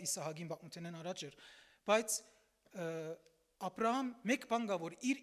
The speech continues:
ինքնությունը ապրելու մեջ այդ դակնաբը չէր ապրեր այլևս։ Այդ հասունության ասած էր։ Հիսուս աշակերտներուն ասավ. Ես գերտամ, որ ցեզի դեղ պատրաստեմ,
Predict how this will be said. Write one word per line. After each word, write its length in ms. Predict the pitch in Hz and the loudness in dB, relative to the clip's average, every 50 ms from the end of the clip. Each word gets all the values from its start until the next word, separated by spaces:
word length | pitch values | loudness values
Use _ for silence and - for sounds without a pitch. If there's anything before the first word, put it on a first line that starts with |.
| - 240 202 | -4 -6 -6
ինքնությունը 640 | - - 196 202 196 196 - 208 214 226 208 180 - - 180 | -4 -2 -2 -2 -2 -2 -2 0 2 2 0 0 0 0 0
ապրելու 360 | 170 151 190 190 190 220 262 247 220 | 2 4 4 4 6 4 2 0 0
մեջ 240 | 214 220 220 - - - - 208 | -2 -2 -4 -6 -6 0 2 2
այդ 160 | 196 160 151 190 | 2 2 0 0
դակնաբը 440 | 175 170 - 196 214 220 196 196 196 - | 0 0 0 2 4 4 4 2 0 0
չէր 180 | - 180 170 156 | 0 0 0 -2
ապրեր 240 | 143 139 139 131 131 123 | -4 -6 -10 -12 -12 -14
այլևս։ 340 | 123 120 120 117 120 - - - - - - _ _ _ _ _ _ _ _ _ _ _ _ _ - | -14 -16 -18 -12 -8 -6 -6 -6 -6 -10 -14 _ _ _ _ _ _ _ _ _ _ _ _ _ -2
Այդ 200 | - 214 220 - 175 | 0 0 2 4 4
հասունության 580 | 190 180 - - 190 175 156 - 196 185 170 139 | 4 4 2 0 -4 -4 -2 0 0 0 0 -2
ասած 220 | - 151 139 143 | -2 -4 -4 -6
էր։ 100 | 117 143 | -6 -6
Հիսուս 240 | 185 - 269 - 247 226 | -4 -2 0 0 0 2
աշակերտներուն 640 | - 226 208 202 202 202 208 220 214 220 220 220 208 | 2 2 4 4 4 2 2 0 0 0 2 2 2
ասավ. 340 | - - 214 214 247 233 - - - - - - - - - - _ _ - | 4 4 4 4 2 2 -4 -12 -20 -20 -20 -20 -20 -20 -20 -20 _ _ 4
Ես 220 | 180 214 254 240 226 226 | 6 6 6 6 6 4
գերտամ, 400 | 208 202 208 220 214 220 220 190 | 4 4 6 6 6 6 6 4
որ 160 | 196 190 170 - | 0 0 0 0
ցեզի 220 | 196 185 170 196 165 147 | 0 0 0 -2 0 2
դեղ 220 | 180 196 220 190 | 4 4 4 4
պատրաստեմ, 680 | 180 175 170 147 156 147 139 - - - 175 180 220 233 | 2 2 2 2 -2 -2 -2 -2 0 2 2 2 2 0